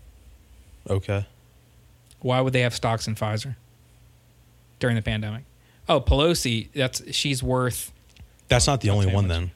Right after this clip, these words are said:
Speaker 1: 'cause I didn't know about that.
Speaker 2: Oh, no, but they're in everywhere. You'll see this guy on TikTok will track it, and you'll, he'll, he'll put, like, watch the, watch the, how the laws are gonna change in about six months on this 'cause they're investing in it.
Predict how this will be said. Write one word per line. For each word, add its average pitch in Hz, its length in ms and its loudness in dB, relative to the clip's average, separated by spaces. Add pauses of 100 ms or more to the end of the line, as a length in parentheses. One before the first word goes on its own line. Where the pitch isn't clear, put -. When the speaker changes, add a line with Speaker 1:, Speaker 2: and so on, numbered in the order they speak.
(140)
Speaker 1:
'cause 98 140 2
I 98 80 4
didn't 101 160 0
know 98 80 0
about 87 240 -2
that. 90 220 -6 (640)
Speaker 2:
Oh, 156 160 2
no, 139 160 -2
but 147 160 -2
they're 170 140 4
in 160 100 2
everywhere. 160 460 0 (280)
You'll 170 160 6
see 190 420 0
this 160 180 -2
guy 185 120 2
on 185 140 0
TikTok - 440 -2
will 117 80 -2
track 147 400 0
it, 110 140 -4
and 131 120 -2
you'll, 127 240 -2 (420)
he'll, 135 380 2 (320)
he'll 143 200 0
put, - 200 -4
like, 120 200 -2
watch 113 400 -2
the, 131 160 0
watch 131 400 0
the, 139 80 2
how 151 100 2
the 151 80 2
laws 165 280 4
are 156 40 2
gonna 131 180 0
change 127 260 0
in 120 60 0
about 120 160 0
six - 280 -4
months 175 280 -4
on 131 180 -2
this 160 260 -2
'cause 117 160 -2
they're 117 120 0
investing 131 380 -2
in 104 140 -6
it. 104 100 -10